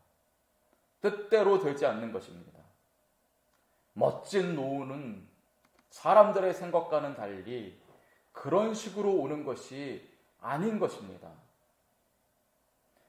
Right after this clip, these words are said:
그럼에도 불구하고 많은 사람들이 인생의 노후가 아브라함처럼 되기를 바라고 있지 않습니까? 아브라함은 인생의 노년에 많은 복을 받습니다.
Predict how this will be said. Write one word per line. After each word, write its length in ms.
그럼에도 500
불구하고 560
많은 460
사람들이 800
인생의 720
노후가 800
아브라함처럼 840
되기를 380
바라고 320
있지 140
않습니까? 640
아브라함은 500
인생의 420
노년에 560
많은 400
복을 260
받습니다. 540